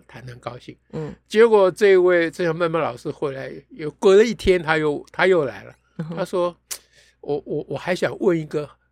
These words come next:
Speaker 1: 可笑的问题。”
Speaker 2: 嗯，
Speaker 1: <laughs> 啊，
Speaker 2: 嗯。
Speaker 1: 呃，说：“嗯，这个到底是要用什么能力才能把这些东西串起来？” <laughs> 他说：“我一开始觉得可能是我时候还未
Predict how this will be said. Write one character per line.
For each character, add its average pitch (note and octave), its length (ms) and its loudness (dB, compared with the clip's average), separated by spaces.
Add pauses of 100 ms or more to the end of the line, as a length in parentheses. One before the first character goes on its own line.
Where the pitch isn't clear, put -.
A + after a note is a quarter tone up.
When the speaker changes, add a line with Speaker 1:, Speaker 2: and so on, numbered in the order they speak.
(140)
Speaker 1:
可 B2+ 280 -6
笑 D3 280 2
的 C3 120 -12
问 C3+ 240 -6
题。” C3 320 -12 (160)
Speaker 2:
嗯， C#3 320 -6
Speaker 1:
<laughs> - 40 -14
啊， C#3 320 -10
Speaker 2:
嗯。 C#3 140 -10 (140)
Speaker 1:
呃， B2+ 260 -14
说 D3+ 340 -12 (680)
：“嗯， C3+ 420 -14 (440)
这 B3+ 100 -4
个 G#3+ 140 2
到 A3 260 0
底 C3+ 160 -6
是 E3 280 -10
要 E3+ 280 -2
用 G3 240 -6
什 B2+ 180 -10
么 C#3+ 120 -8
能 C#3+ 260 -6
力 D#3 100 -2
才 C3 220 -12
能 B2+ 180 -10
把 C3 240 -10
这 D#3 120 -8
些 C#3 160 -6
东 C3+ 200 -10
西 C3+ 140 -12
串 C#3 340 -4
起 - 200 -18
来？” - 120 -20 (500)
<laughs> - 880 4 (960)
他 C#4 100 -2
说 C4+ 120 6 (140)
：“我 E3+ 100 4
一 A#3 80 2
开 A#3 240 2
始 D#3+ 160 -8
觉 C#3+ 240 -6
得 C#3+ 200 -4
可 - 200 -12
能 B2+ 160 -8
是 G3 160 -8
我 B2 200 -4
时 - 260 -12
候 E3 200 0
还 B2 200 -12
未 C#3 240 -8